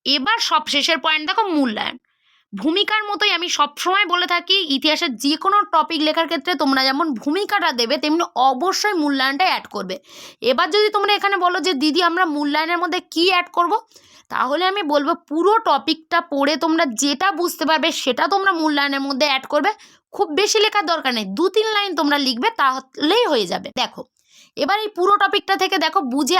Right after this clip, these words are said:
আমি একটা মূল্যায়ন লিখে দিয়েছি। তোমরা যে এটা মুখস্থ করতে হবে তা কিন্তু নয়, নিজের ভাষায় নিজেরা লিখবে। বঙ্গভঙ্গ বিরোধী আন্দোলনে যোগ দিয়েছিলেন মূলত সমাজের উচ্চবিত্ত ও মধ্যবিত্ত পরিবারের নারীরা।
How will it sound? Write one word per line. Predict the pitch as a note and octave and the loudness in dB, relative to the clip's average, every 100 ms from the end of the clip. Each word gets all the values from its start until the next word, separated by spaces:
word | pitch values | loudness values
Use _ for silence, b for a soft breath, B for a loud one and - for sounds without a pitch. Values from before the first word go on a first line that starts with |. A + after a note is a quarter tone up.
| - | 0
আমি | - C4+ D#4 | 0 -2 0
একটা | C#4 C#4 E4+ | -2 -2 -4
মূল্যায়ন | D#4+ D#4+ D#4+ D#4+ | -2 0 2 0
লিখে | E4 D#4+ E4 | 0 -2 0
দিয়েছি। | D#4+ D#4+ G4 - | 0 0 -2 -2
তোমরা | B3 A#3 B3+ | -2 0 0
যে | D4+ D4+ | 2 2
এটা | D4+ | 0
মুখস্থ | D#4 D4 F4+ F4 | -2 -2 -4 -2
করতে | E4 - E4 | -2 -2 0
হবে | D#4 | 0
তা | D4+ D#4 | 0 -2
কিন্তু | E4 F4 D4 | -2 -4 0
নয়, | F4+ G#4 b b | 0 -2 b b
নিজের | A#3+ C#4 E4+ G#4 G#4 | -6 -2 0 0 0
ভাষায় | C4+ C4 F4+ | 0 0 0
নিজেরা | F#4 C#4 C4 G4 | -2 -2 0 0
লিখবে। | E4+ G3+ F#3 F3 _ _ _ F#3 | -2 -8 -10 -12 _ _ _ -2
বঙ্গভঙ্গ | B3+ D4+ F4+ G#4 G#4+ A4+ A4 | 2 2 2 2 2 2 2
বিরোধী | F4+ E4+ F#4 | 2 2 2
আন্দোলনে | F4 F4 F#4 G4 | 0 0 -2 -2
যোগ | A#3+ B3+ B3 | -2 0 0
দিয়েছিলেন | F4+ - F4+ F4+ | -2 0 0 2
মূলত | D4 E4 F4 | 2 2 0
সমাজের | A#3 - B3 C4+ D4 F4+ - | -2 -2 0 2 0 -2 -2
উচ্চবিত্ত | E4+ E4+ F#4+ F#4 F#4 - | -2 -2 -2 0 0 2
ও | F#4 | 4
মধ্যবিত্ত | D4 C4 B3+ E4 F#4 F#4 F#4+ | 4 0 -2 0 0 -2 -4
পরিবারের | D4+ C4+ B3+ E4+ G4+ | 0 0 2 0 0
নারীরা। | B3 F#3+ - | -4 -6 -12